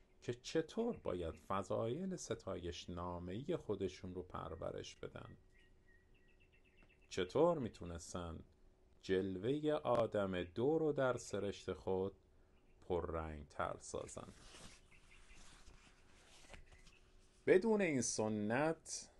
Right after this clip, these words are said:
فرهنگ مدرن امروز به ویژه در حوزهٔ اخلاق اسیر نوعی سطحی نگری و بیمایگی خواهد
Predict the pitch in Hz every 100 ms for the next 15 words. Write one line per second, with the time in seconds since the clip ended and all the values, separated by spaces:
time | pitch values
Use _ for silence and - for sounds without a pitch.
0 | - - - - - - - 90 85 82
1 | - 117 165 165 160 156 151 156 156 151
2 | - - - - 123 151 151 170 196 208
3 | 202 - 120 117 113 113 113 180 202 139
4 | 101 92 87 85 80 82 - 123 127 135
5 | 139 - - - - - - - - -
6 | - - - - 160 - 160 139 110 92
7 | 92 92 92 82 - 82 - - 87 82
8 | 82 85 85 87 135 143 - - 85 80
9 | 80 80 76 73 78 - 52 - - -
10 | -